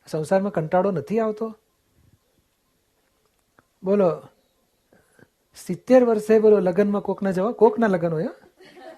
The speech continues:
અને તે બની ઠરી જો સરસ મજાનો દાગીનો બાગીનો કાનમાં કે ભાઈ લગ્નમાં જવાનું, માર તો મોટા તરીકે એને ગમે બધું. એટલે આ મોહ એને ગમાડે છે બધું.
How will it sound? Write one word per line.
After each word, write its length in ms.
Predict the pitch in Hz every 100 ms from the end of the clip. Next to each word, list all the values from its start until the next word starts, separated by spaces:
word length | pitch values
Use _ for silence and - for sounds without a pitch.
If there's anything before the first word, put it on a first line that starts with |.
| - - - - - -
અને 300 | 220 240 254
તે 180 | 247 226
બની 300 | 208 202 208
ઠરી 380 | 214 214 202 208 - 214 190
જો 140 | 202 - - 180 - - - - - - - -
સરસ 240 | 220 214
મજાનો 300 | 208 208 196
દાગીનો 400 | 190 185 202 202
બાગીનો 420 | 190 180 185 185
કાનમાં 480 | 190 185 175 185 180 - 196 _ - _ -
કે 100 | 175
ભાઈ 140 | 180
લગ્નમાં 420 | 156 151 175 196
જવાનું, 300 | 175 170 165
માર 180 | 165 165
તો 180 | 165 170
મોટા 360 | 165 160 185
તરીકે 520 | 180 175 170 180 175 - - _ _ - - - -
એને 160 | 202 214
ગમે 300 | 190 214 247
બધું. 320 | 180 156 147 - 160 - - - _ - - - _ -
એટલે 180 | 208 226
આ 120 | 220
મોહ 300 | 196 196 247
એને 200 | 240 240
ગમાડે 440 | 185 185 190 165
છે 120 | 156
બધું. 200 | 160 151